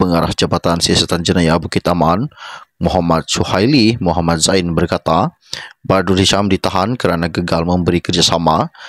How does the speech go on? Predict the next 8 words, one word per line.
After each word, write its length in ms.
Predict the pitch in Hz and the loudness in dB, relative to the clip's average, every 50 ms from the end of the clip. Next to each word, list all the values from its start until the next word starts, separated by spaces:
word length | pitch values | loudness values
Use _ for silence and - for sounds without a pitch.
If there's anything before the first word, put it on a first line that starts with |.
| - - _ _ | -20 -20 _ _
kepada 320 | - - - 101 98 98 98 | -10 -2 0 0 0 0 0
siasatan 640 | - - 95 85 - - 92 - - 85 82 85 - - | 0 0 2 2 2 0 0 0 -2 -2 -2 -4 -2 0
polis 240 | - 90 87 82 - - | 0 0 2 0 -2 -2
dalam 240 | - 85 80 80 82 82 95 | 0 0 0 0 -2 -2 0
enam 320 | 95 90 87 85 87 85 | 0 2 2 0 -2 -4
kes 320 | - - 90 82 - - 90 | -2 0 0 0 0 -2 0
biang 400 | 87 101 95 87 82 85 85 80 | 2 2 2 4 2 0 0 0
berasingan. 640 | 85 82 - - 110 107 90 - - - - - | 0 0 0 0 0 0 0 -2 -6 -10 -14 -16